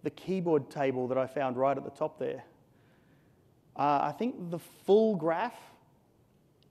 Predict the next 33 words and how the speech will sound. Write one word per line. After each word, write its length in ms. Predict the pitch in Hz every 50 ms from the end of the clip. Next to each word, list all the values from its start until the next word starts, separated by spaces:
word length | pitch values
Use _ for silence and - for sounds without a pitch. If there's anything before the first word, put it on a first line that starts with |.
| _ _ -
is 320 | 165 165 175 175 160 147 170
about 360 | 147 160 160 151 - - -
three 140 | - 165 160
times 280 | - 160 147 147 135 -
this 120 | 135 -
size. 460 | - - 131 127 117 120 117 - - - - _ _ _ _ _ _ _ _ _ _ _ _ _ -
It's 120 | 156 143 135
not 160 | 160 208 -
many 200 | 208 190 165 135
bytes, 480 | 107 - 113 113 202 - - - - - - - _ _ _ _ _ _
but 120 | - 135 -
there's 120 | 147 139
a 40 | 143
lot 120 | 143 135
of 60 | 120
stuff 280 | - - 139 117 - -
there. 200 | - 135 131 - - - _ _
So, 500 | - - 135 120 117 117 117 117 113 113 - - - - _ _ _ _ _ _ _ -
and 100 | 160 180
it's 100 | 170 -
very 200 | 226 277 330 269
well 180 | 240 208 175
organized. 540 | 175 196 220 196 170 123 113 143 202 240 - - -
You 120 | - 185 190
can 220 | - 226 214 226
actually 240 | - 190 - 202 180
automatically, 520 | - 180 196 180 165 160 160 185 180 180
this 240 | 180 180 202 - -
is 140 | 175 170 156
automatically 420 | - 170 175 165 170 160 - 165
generated, 500 | 143 151 147 139 131 123 135 175 185 185 185
so 340 | - 165 151 151 151 147 147 - - - - - _ _ _ _ _ _ _ _ _ _ _ _ _ _ _ _ -
if 160 | - 175 165